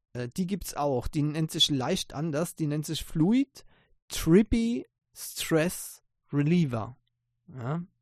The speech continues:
Und, äh, die kostet sage und schreibe neun Euro neunundneunzig. Muss sagen, das ist schon sehr, sehr tapferer Ansatz von, äh, dieser Firma,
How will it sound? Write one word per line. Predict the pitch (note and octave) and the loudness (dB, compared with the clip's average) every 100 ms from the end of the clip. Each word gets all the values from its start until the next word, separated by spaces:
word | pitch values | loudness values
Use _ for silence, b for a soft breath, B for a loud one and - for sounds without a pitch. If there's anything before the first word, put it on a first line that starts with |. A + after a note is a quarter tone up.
| _ B B B B B B B _ | _ B B B B B B B _
Und, | - D3+ C#3+ D3+ C#3+ - - | -2 0 2 0 -2 -8 -12
äh, | - C#3+ C#3+ D#3 - | -8 -6 -6 -8 -8
die | D#3 | -6
kostet | - F#3 F#3+ - - E3+ - | 0 0 0 -2 -2 -2 -4
sage | - C#3 C#3 G3+ | -6 -4 -2 0
und | F3 D#3+ | -2 -2
schreibe | E3 D3 D#3+ D3+ | 0 0 2 2
neun | B2+ B2+ C#3+ - E4 - | 2 2 0 0 -2 -2
Euro | G3+ G#3 G3 | 4 4 4
neunundneunzig. | F#3 E3+ E3 E3 D3+ E3+ - A2 - - - B B B B | 2 0 -2 -2 -2 -2 -4 -10 -10 -16 -20 B B B B
Muss | D3+ G#3 - | 0 0 2
sagen, | F3+ F#3 F3+ | 2 2 -2
das | E3 | -6
ist | D#3+ - | -8 -6
schon | - E3 D3 - | -4 -4 -4 -8
sehr, | D#3 - - - - C3 B2 G2+ E2+ D2 A#1 - - | -8 -8 -10 -10 -8 -4 0 2 4 2 0 -8 -14
sehr | E3+ - F3 E3 | -6 0 2 0
tapferer | - - D#3+ - D#3 C#3+ C#3 C3+ C3 - | -2 -8 -6 -2 0 2 2 0 -2 -4
Ansatz | C#3 D3 - B2+ B2+ - - | -2 -2 0 -2 -2 -10 -10
von, | - - C#3 C#3 C3 C3+ C#3 | -8 -2 -2 0 -4 -8 -10
äh, | - B2+ | -10 -10
dieser | C3 B2+ C3+ | -6 -4 -4
Firma, | - D3 C#3 C3 C3 | 0 0 0 0 -2